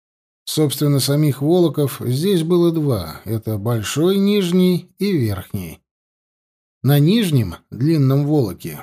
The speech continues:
приходилось обходить цепочку порогов реки Мста стороной — по нескольким малым рекам и по цепочке озёр.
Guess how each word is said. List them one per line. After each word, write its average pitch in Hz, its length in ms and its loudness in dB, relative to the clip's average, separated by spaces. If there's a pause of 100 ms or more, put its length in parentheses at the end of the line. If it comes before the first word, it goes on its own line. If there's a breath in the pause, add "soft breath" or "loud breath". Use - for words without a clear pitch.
приходилось 127 600 -2
обходить 131 500 -2
цепочку 127 560 -4
порогов 127 580 0
реки 127 320 -2
Мста 139 380 0
стороной — 139 800 0 (720)
по 131 60 -2
нескольким 147 640 0
малым 151 420 2
рекам 180 420 0
и 175 180 -2
по 175 160 -2
цепочке 120 600 -4
озёр. 110 580 -4